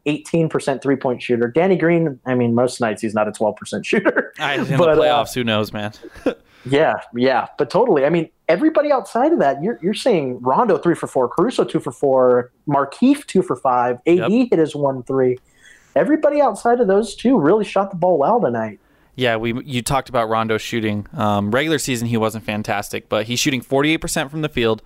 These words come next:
Speaker 2: phenomenal for a guard. Forty-one point two percent from beyond the arc, and that is before tonight's game's, uh, login. Forty-one percent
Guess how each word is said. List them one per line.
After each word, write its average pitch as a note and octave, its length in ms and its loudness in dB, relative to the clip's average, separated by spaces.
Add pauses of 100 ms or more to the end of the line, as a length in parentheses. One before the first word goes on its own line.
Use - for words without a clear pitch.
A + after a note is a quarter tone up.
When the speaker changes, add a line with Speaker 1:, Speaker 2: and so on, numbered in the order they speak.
(140)
Speaker 2:
phenomenal A#2 420 -2
for A2 160 -2
a G#2 60 -2
guard. G#2+ 240 0 (380)
Forty-one D#3 760 2
point C3 280 -4
two C3+ 180 0
percent A#2 440 -4
from A2+ 140 -4
beyond A2 260 0
the G#2+ 60 0
arc, G#2 200 0
and A2+ 80 -2
that A2 100 0
is G#2+ 80 -4
before A2+ 360 0
tonight's A2 400 -4
game's, G#2 720 -4
uh, G2+ 240 -2
login. G#2 420 -4
Forty-one F3+ 720 2
percent D3 460 -4